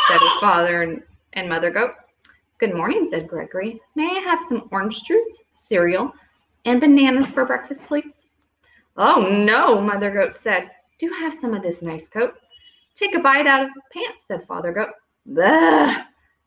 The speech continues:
said Gregory, and he left the table. Father Go-, Goat threw down his napkin. "That does it," he says. "Gregory isn't eating right. We must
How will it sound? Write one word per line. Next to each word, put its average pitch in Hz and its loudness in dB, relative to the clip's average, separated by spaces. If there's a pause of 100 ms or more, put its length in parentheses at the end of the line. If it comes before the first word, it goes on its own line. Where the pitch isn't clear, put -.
said 185 -6
Gregory, 170 -2
and 170 -12
he 156 -10
left 180 -6
the 262 -4
table. 151 -16 (460)
Father 233 2
Go-, 170 -8 (220)
Goat - 0
threw 277 2
down 262 2
his 262 -4
napkin. 175 -10 (460)
"That 427 2 (280)
does 170 -2
it," 156 -2
he 185 -16
says. 165 -8 (220)
"Gregory 254 -2
isn't 190 -6
eating 175 -10
right. 156 -8 (380)
We 196 -10
must 180 -2